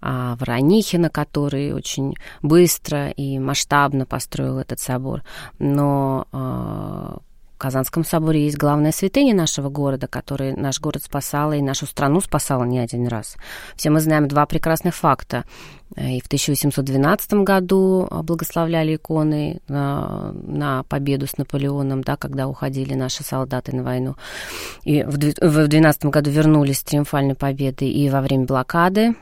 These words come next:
А, это было, м, официальное распоряжение, да, Сталина о том, чтобы пройти крестным ходом с Казанской иконой Божьей Матери. И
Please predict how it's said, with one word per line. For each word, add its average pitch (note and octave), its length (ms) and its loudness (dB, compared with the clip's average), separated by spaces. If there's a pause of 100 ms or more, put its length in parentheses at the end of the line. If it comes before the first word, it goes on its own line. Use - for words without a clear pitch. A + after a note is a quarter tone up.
(120)
А, E3+ 520 2
это D#3 160 -2
было, D#3 240 -2 (100)
м, D3 420 -4
официальное D3+ 460 4
распоряжение, C#3 1040 0
да, C#3+ 160 -4
Сталина C#3 480 -2
о C#3 60 -4
том, C3+ 240 -4
чтобы C#3 500 -6
пройти - 380 -4
крестным C#3 360 -4
ходом C3+ 460 -4
с - 80 -10
Казанской C3+ 500 -4
иконой C#3 280 -4
Божьей C#3 280 -4
Матери. C3 420 -6
И - 220 -10